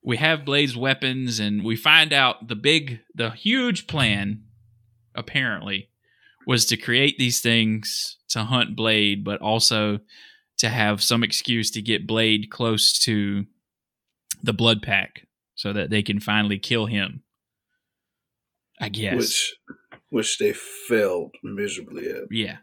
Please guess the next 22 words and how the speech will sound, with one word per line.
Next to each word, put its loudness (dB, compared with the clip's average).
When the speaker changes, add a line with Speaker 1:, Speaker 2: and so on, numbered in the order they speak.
Speaker 1:
And 4
at 2
this 2
point, -2
when 0
they 2
first 0
met, 0
Blade 0
put -2
a 2
bomb 4
into -4
Ron -2
Perlman's, -4
the -12
back -6
of -6
Ron -2
Perlman's -6
head. -16
Um, -12